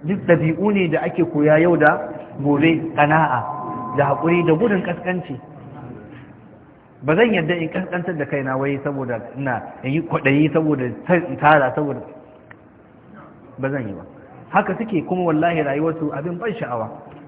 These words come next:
abin ban sha'awa, abin ban sha'awa. Ba za ka ga wai wani abu da za ka, nadiran ka ga abubuwa na wanda babu daɗi.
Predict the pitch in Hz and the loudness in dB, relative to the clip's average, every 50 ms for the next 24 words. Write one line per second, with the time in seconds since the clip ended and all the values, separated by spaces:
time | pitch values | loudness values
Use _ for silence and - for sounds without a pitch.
0 | - - - - - - - 139 139 156 160 156 170 175 175 170 - 135 117 110 | -20 -20 -20 -20 -18 -6 -6 -4 -2 -2 -4 -4 -4 -4 -4 -4 -6 -6 -6 -6
1 | 104 98 - - - - - - - - - - - - - - - - - - | -8 -8 -10 -14 -16 -18 -18 -20 -20 -20 -20 -20 -20 -20 -20 -20 -20 -20 -20 -20
2 | - - - - - - - 127 120 131 139 131 143 147 147 143 - 98 98 98 | -20 -20 -20 -20 -18 -10 -8 -6 -4 -4 -2 -2 -2 -2 -2 -4 -6 -8 -8 -10
3 | 98 98 - - - - - - - - - - - - - - - - - - | -10 -10 -14 -18 -20 -20 -20 -20 -20 -20 -20 -20 -20 -20 -20 -20 -20 -20 -20 -20
4 | - - 120 143 143 180 190 190 190 170 156 143 151 151 156 156 156 156 160 165 | -18 -10 -10 -4 0 2 0 2 2 0 2 2 4 4 6 4 4 4 2 2
5 | 165 156 147 131 127 117 123 123 131 147 151 151 151 135 120 113 - - - - | 0 0 -2 -2 -4 -4 -4 0 0 0 0 0 -2 -4 -4 -6 -8 -12 -16 -16
6 | - 139 135 139 151 170 180 180 165 185 190 180 165 147 - 139 131 127 151 - | -14 -10 -4 0 2 2 2 2 4 4 4 4 4 2 0 -2 -2 -2 0 0
7 | 156 156 165 160 156 160 165 156 143 135 143 143 147 143 151 160 156 131 131 120 | 0 2 2 2 4 6 6 6 6 6 4 2 2 2 2 2 2 0 -2 0
8 | - 147 147 143 135 127 123 123 127 127 123 123 107 | 2 4 4 4 2 2 2 2 2 0 -2 -6 -8